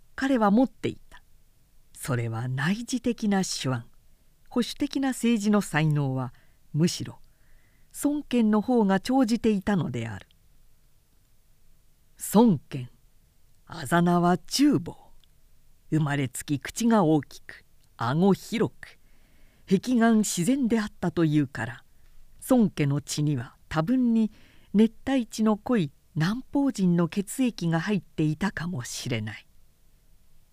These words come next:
彼の下にも傭兵がたくさんあった。かつて呉へ使いに来た漢の龍燕は、よく国葬を見るが、その人がこう言ったことがある。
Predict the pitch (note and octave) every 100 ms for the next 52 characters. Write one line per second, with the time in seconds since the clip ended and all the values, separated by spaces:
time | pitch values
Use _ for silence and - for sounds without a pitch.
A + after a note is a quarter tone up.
0 | - - - B3 C4 F3 - G3 F3+ F3
1 | D#3 C#3 - - - - F#3 C4 - B3+
2 | A#3+ A#3+ A3+ - - D4+ C4 F3 - -
3 | - C#3 - _ - _ - - - _
4 | - D3+ - - - A#2 F3+ E3+ F#3+ -
5 | - G3+ F#3 D#3 D3 - - A#2+ - -
6 | - - - - A#3+ G#3 G3 A3+ C#4+ G3+
7 | B2+ A#2 C#3+ - - - - - _ -
8 | - - _ _ G#3 A#3+ - - A3+ G3+
9 | - C#4 B3 A3+ E3 D3+ - - _ _
10 | _ - _ - - A#3 A#3+ A#3+ G#3+ G3
11 | F#3+ D4 D4+ C#4 - B3 A#3 A3+ G#3+ C3+
12 | A#2 A#2 A2+